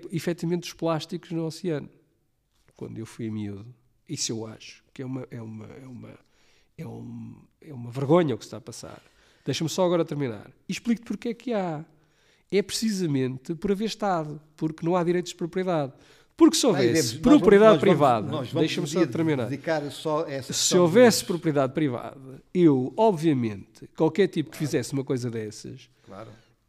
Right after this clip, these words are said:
Speaker 1: era penalizado e levava multa, mas nunca passava lá mais. Portanto, e, portanto, só os Estados é que deixam coisas de autêntica negligência. Tu não imaginas,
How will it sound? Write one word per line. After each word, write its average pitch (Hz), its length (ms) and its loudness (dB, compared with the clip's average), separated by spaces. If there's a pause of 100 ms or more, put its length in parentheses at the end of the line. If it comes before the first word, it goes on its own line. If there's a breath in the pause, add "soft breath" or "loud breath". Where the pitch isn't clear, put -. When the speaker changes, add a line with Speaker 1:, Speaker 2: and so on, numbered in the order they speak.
Speaker 1:
era 196 200 2
penalizado 226 680 2
e - 20 0
levava 262 300 2
multa, 285 360 2
mas 277 100 -4
nunca 269 200 -4
passava 254 340 -4
lá 254 140 2
mais. 226 460 -2 (220)
Portanto, 113 200 -16 (200)
e, 165 80 -6
portanto, - 320 -6
só 208 220 2
os 151 80 2
Estados 120 540 -6
é 147 40 0
que - 120 -16
deixam 196 420 -4 (140)
coisas 196 420 -6 (500)
de 151 100 -4
autêntica 165 460 0
negligência. 185 760 -4 (280 soft breath)
Tu 285 100 0
não 320 80 4
imaginas, 120 800 2